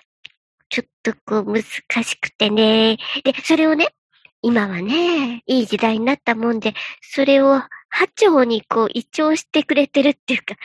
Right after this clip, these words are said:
えー、割と初見でも弾けるような簡単な楽譜になってるやつがあるんだね、ネット上でね。だから、もともと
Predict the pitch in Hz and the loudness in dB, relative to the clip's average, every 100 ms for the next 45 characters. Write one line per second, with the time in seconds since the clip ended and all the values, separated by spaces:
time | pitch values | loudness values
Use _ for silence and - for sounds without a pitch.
0 | - 311 311 - 196 190 196 202 214 202 | -12 -12 -8 -6 -6 -4 -4 -4 -4 -4
1 | 208 220 220 240 226 - 240 247 269 311 | -2 -2 0 0 0 0 -2 0 0 0
2 | 294 285 - 277 269 277 269 262 262 - | 0 -2 -2 -4 -2 -2 -2 -2 -4 -2
3 | 285 277 311 - 247 247 - 233 226 - | 0 2 0 -2 -2 -2 -2 -4 -6 -10
4 | - - - 196 214 202 196 175 185 247 | -16 -18 -4 0 0 0 -4 -4 0 0
5 | 294 269 240 - 220 214 214 214 214 214 | 2 0 -4 -2 -4 0 0 0 0 0
6 | 311 427 480 494 - - - - - 196 | 2 4 2 0 -6 -18 -16 -16 -10 -8
7 | - 185 190 226 311 359 - | -4 -4 -4 -4 0 0 0